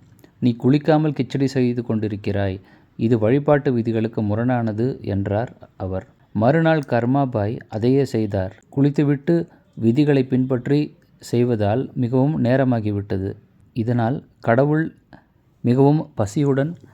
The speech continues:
இருக்க நேரிட்டது. கடவுள் பசியோடு கிச்சடி சாப்பிட கையை நீட்டினார். "சீக்கிரம் வா அம்மா, என்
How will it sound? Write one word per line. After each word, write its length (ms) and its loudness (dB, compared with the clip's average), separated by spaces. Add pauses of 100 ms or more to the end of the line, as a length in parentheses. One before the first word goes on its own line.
இருக்க 340 0
நேரிட்டது. 640 -4 (800)
கடவுள் 460 -2 (400)
பசியோடு 600 0 (260)
கிச்சடி 320 -2
சாப்பிட 440 0
கையை 320 0
நீட்டினார். 560 -4 (880)
"சீக்கிரம் 500 0
வா 240 2
அம்மா, 380 -4 (160)
என் 220 -4